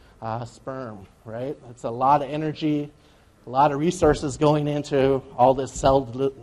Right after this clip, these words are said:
cell proliferation, maturation, a lot of energy going into producing these,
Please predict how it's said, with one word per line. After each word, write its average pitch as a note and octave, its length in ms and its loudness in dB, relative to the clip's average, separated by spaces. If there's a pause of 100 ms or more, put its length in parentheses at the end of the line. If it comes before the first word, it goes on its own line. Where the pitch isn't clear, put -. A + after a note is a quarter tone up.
(120)
cell C3+ 240 0
proliferation, D3 1120 -2
maturation, C#3+ 1000 -4 (520)
a - 40 -12
lot D#3+ 120 -10
of C#3+ 40 -6
energy D3 300 -8
going B2 240 -8
into B2 200 -10
producing B2+ 520 -8
these, B2 440 -12